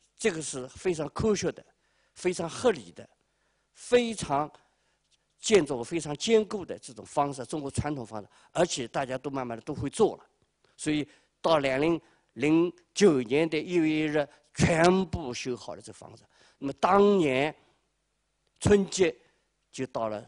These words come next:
十几万的游客去，去游览，现在成为四川省这个，这个修缮最好的古城。那么这个经验就告诉我，我们中国自己古代有很好的优秀的历史传统，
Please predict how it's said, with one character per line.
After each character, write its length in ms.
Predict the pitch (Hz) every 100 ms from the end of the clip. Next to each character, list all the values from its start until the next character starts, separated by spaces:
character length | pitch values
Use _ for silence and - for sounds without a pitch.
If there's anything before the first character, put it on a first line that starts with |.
| _
十 180 | - -
几 180 | 143 123
万 220 | 120 127
的 80 | 110
游 200 | 98 98
客 180 | - -
去， 260 | - 113 _ _ - _ _ _
去 180 | - 123
游 180 | 107 107
览， 220 | 110 -
现 200 | - 135
在 40 | 117
成 220 | - 123
为 80 | 123
四 220 | - 151
川 180 | 131 131
省 180 | 107 95 _ _ _ _ _ _
这 120 | -
个， 80 | 90
这 100 | 82
个 80 | 90 117 _ _
修 200 | - 147
缮 160 | 139 135
最 180 | - 214
好 140 | -
的 100 | 107
古 180 | 107 82
城。 180 | - - _ _ _ _
那 100 | -
么 80 | 196
这 180 | 190 330
个 120 | 233
经 200 | - 220
验 140 | 190 139
就 80 |
告 220 | 123 156 110
诉 220 | 98 73 _ _ _
我， 180 | 165 170
我 40 |
们 160 | 185 208
中 340 | 262 254 254
国 240 | 220 214 - _ _ _ _ _ _ _ _ _ _ _
自 160 | - 262
己 140 | 180
古 260 | 175 - 147
代 320 | 127 202 120 - _ -
有 140 | 170
很 360 | 190 - 220 294
好 320 | - - 120
的 120 | 120
优 260 | 131 156 160
秀 200 | 147 127
的 60 |
历 120 | 127 143
史 160 | -
传 260 | 110 104 113
统， 180 | -